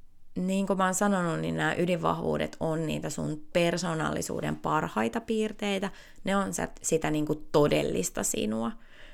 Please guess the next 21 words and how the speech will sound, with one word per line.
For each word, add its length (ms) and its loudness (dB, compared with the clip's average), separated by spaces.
Ja 240 4
silloin 220 2
kun 60 -2
sä 100 6
uskallat 400 2
toimia 380 6
niistä 260 0
vahvuuksista 600 2
käsin, 560 0
niin 120 2
sä 120 6
toimit 560 4
itsellesi 680 0
rehellisesti 840 2
ja 100 2
luontaisesti. 920 -2
Tätä 200 -2
mä 180 2
en 100 0
voi 220 2
niinku, 480 0